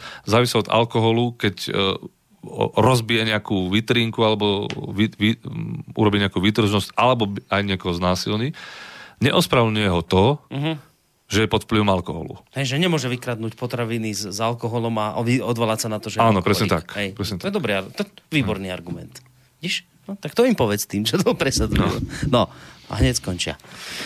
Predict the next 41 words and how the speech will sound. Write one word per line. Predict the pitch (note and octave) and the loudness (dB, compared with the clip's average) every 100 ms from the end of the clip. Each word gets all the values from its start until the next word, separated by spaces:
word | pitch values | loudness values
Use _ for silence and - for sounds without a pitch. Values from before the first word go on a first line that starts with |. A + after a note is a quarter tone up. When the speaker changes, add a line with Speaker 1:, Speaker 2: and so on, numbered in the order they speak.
| - | -6
Speaker 2:
Dobre, | - A3 E3+ | 2 4 4
Speaker 1:
No | D3 | 4
a | C3+ | 4
Speaker 2:
tak | E3 | 2
Speaker 1:
ešte | - D#3 | 2 2
tie | D#3 | 2
Speaker 2:
no, | B2 | 4
Speaker 1:
príznaky, | C3+ C#3+ C#3+ D3+ | 2 4 2 2
Speaker 2:
no, | D3+ E3+ | 4 4
Speaker 1:
a | |
čo | - | 6
Speaker 2:
príznaky, | F#3 E3+ C#3 | 4 4 2
Speaker 1:
sme | C3+ | 4
Speaker 2:
to, | C3+ | 4
Speaker 1:
hovorili, | C#3 B2+ A#2 | 4 2 0
Speaker 2:
toto. | - C3 - | -2 -2 -2
Speaker 1:
subjektívne, | F2 - F3 D3 | 0 2 2 2
objektívne, | D3 D#3+ - C#3 C3 B2 B2 A#2+ - - - | 2 2 2 4 6 6 6 4 -2 -12 -4
aby | G2+ | -2
v | G#2 | 0
tom | A#2+ G#2 | 4 4
bol | F2+ | 4
poriadok, | G2 G2+ F#2+ F#2 | 6 6 4 2
nepriaznivé | B2 D3 B2 B2 | 4 4 4 4
životné | A2 A2+ G#2 F2+ | 4 2 2 0
dôsledky | F2+ G#2 B2+ A#2 - A2+ | 2 2 2 0 0 -4
a | G2 G2 | 0 2
napokon | A#2+ A#2+ - F2+ | 2 2 0 0
psychologický | - A2+ A#2 G2+ G2 F2+ - F#2 | 0 2 4 2 0 -6 -6 -4
stres | E2 - - F2+ G2 - - - - - - | -4 -4 2 4 4 2 -4 -16 -20 -16 -4
alebo | F2+ F2+ | 0 2
narušenie, | F2+ G#2+ A2+ - F#2+ | 4 4 4 4 0
ktoré | F2 F#2 | 2 0
s | F2 | 0
ním | F2 E2+ | -2 -2
súvisí. | F2 E2+ D#2+ - - - - | -2 -2 -4 -6 -8 -10 -2
To | F#2+ | 2
môže | F2+ | 4
byť | E2+ | 2
zníženie | E2 G2+ F#2+ E2+ | 2 2 2 2
sebahodnoty, | - G#2 F#2 F#2 F2+ F2 - F2 F2 | 0 2 4 2 2 0 0 0 0